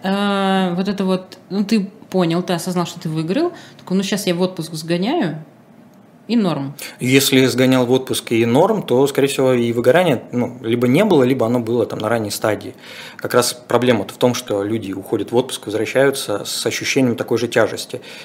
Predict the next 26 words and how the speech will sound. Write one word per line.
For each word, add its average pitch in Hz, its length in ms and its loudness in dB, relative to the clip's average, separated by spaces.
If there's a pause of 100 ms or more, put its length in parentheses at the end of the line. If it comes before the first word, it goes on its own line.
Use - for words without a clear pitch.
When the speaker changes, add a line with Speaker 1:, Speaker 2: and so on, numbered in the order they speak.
(140)
Speaker 2:
И 107 100 -6
мысль 123 300 4
о 107 60 4
том, 113 120 -2
что - 160 -8
вот 101 60 -6
завтра 113 300 2
на 104 60 -2
работу, 117 380 0
вызывает 104 540 2
там 101 160 -8 (520)
трепет 120 380 2
определённый. 104 540 0
Speaker 1:
Мгм. 107 160 4
Speaker 2:
Вот, 131 160 2
вот, - 0 -
вот 131 240 2
это, 214 360 4 (200)
ну, 175 100 0
такой - 180 -4
субъективный, 156 720 2
э, 104 300 -6 (100)
конечно, - 300 -6
признак, - 400 -2
но 143 240 4
достаточно 135 340 0